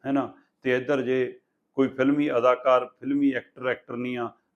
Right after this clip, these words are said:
ਰੋਲ ਕਰ ਲੈਂਦੇ ਨੇ ਇੱਧਰ ਉੱਧਰ ਵਾਲੇ, ਤਾਂ ਉਹਦੇ 'ਤੇ ਮੁਲਕ 'ਚ ਬਵਾਲ ਖੜਾ ਹੋ ਜਾਂਦਾ ਕਿ "ਦੇਖੋ ਜੀ, ਉਹ ਕਿਉਂ ਲੈ ਲਿਆ, ਇਹ ਕਿਉਂ ਲੈ ਲਿਆ?" ਸੋ ਇਹ ਜਦੋਂ ਸਾਰਾ ਮਾਹੌਲ ਚੱਲ ਰਿਹਾ ਹੋਵੇ,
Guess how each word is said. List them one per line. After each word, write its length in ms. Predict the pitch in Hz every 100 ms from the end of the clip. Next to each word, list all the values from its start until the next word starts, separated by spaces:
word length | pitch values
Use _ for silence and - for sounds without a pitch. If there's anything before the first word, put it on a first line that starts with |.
| 117
ਰੋਲ 280 | 131 135
ਕਰ 140 | - 120
ਲੈਂਦੇ 240 | 123 120
ਨੇ 80 | 127
ਇੱਧਰ 180 | 123 131
ਉੱਧਰ 180 | 131 123
ਵਾਲੇ, 180 | 123
ਤਾਂ 380 | 110 _ _ 131
ਉਹਦੇ 180 | 151 170
'ਤੇ 180 | 160 143
ਮੁਲਕ 280 | 127 123 -
'ਚ 80 |
ਬਵਾਲ 320 | 123 123 120 120
ਖੜਾ 240 | 123 135
ਹੋ 100 | 113
ਜਾਂਦਾ 260 | 117 110 110 _ _ _ -
ਕਿ 60 | 135
"ਦੇਖੋ 300 | 135 135 135
ਜੀ, 100 | 131
ਉਹ 100 | 135
ਕਿਉਂ 200 | 135 120
ਲੈ 140 | 117
ਲਿਆ, 180 | 110 104 _ _ _ 147
ਇਹ 140 | 143
ਕਿਉਂ 120 | 139
ਲੈ 160 | 113 107
ਲਿਆ?" 160 | 104 - _ _ _
ਸੋ 220 | - 160
ਇਹ 280 | - 185 226
ਜਦੋਂ 400 | 190 185 175 - _
ਸਾਰਾ 280 | 156 185
ਮਾਹੌਲ 360 | 175 127 127 143
ਚੱਲ 220 | 139 123
ਰਿਹਾ 140 | 127 123
ਹੋਵੇ, 280 | 117 107